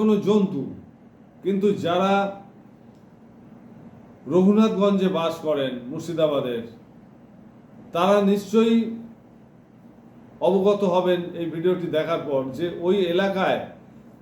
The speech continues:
চার ইঞ্চি ব্যাসযুক্ত এরকম গোল পায়ের ছাপ মার্জার প্রজাতি, মানে বিড়াল প্রজাতির হোক, ভাম হোক, অনেকটা বাঘের পায়ের ছাপও বলা যেতে পারে, মানে ওই ধরনের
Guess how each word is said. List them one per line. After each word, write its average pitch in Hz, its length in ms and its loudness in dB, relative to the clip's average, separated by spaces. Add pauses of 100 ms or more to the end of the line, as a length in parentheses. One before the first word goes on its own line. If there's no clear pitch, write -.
চার 170 240 0 (100)
ইঞ্চি 202 280 0 (120)
ব্যাসযুক্ত 180 520 0 (120)
এরকম 185 320 0 (180)
গোল 185 200 2 (120)
পায়ের 170 280 0 (120)
ছাপ 160 240 -2 (1300)
মার্জার 185 520 4
প্রজাতি, 185 480 0
মানে 202 120 0 (100)
বিড়াল 196 360 4
প্রজাতির 190 540 0
হোক, 190 180 -2 (920)
ভাম 175 220 0 (120)
হোক, 196 240 2 (920)
অনেকটা 190 300 0 (380)
বাঘের 175 360 2
পায়ের 185 260 2
ছাপও 190 220 0 (100)
বলা 170 240 2
যেতে 165 260 -4
পারে, 127 200 -4 (1040)
মানে 190 140 2 (140)
ওই 220 100 6 (100)
ধরনের 208 400 2